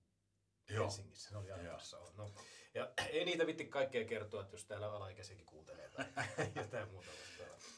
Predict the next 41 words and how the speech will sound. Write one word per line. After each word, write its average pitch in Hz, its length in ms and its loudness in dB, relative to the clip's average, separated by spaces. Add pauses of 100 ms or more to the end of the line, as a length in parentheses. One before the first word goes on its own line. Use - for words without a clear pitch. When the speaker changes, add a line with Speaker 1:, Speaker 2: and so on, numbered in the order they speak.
(140)
Speaker 2:
Okei, 156 220 6
Speaker 1:
Aa. 180 60 6
Speaker 2:
mut 180 80 2
mulla 208 180 6
oli 190 140 4
sitten, - 200 -4
muistat - 260 -6
Janne, 151 180 2
kun - 100 -10
mulla 139 160 -6
tää 131 200 -8
näkö 127 320 0
alkoi 104 180 0
vähän 101 180 -2
lähteä, 104 300 -4
mut 101 80 -8
pikkusen - 360 -8
vetäydyin 147 520 0
ja - 80 -10
sitten 104 240 -6
teillä 107 200 0
oli 107 140 -2
aika 104 140 -4
tiukkaa 101 400 -8
meininkiä 92 440 -10
just - 200 -16
vielä 87 180 -12 (640)
Nummelan 85 380 -14
Janne 78 280 -14
ja 80 100 -14 (840)
Mikun 123 260 -4
kanssa. 98 300 -4
Ja 95 60 -6
sitten 120 260 -6
jollain 120 180 2
tavalla 110 240 0
sekin 107 400 -2
hyytyi. 98 480 -6 (840)
Ähm, 82 420 -16
ja, 95 200 -6
äh, - 500 -14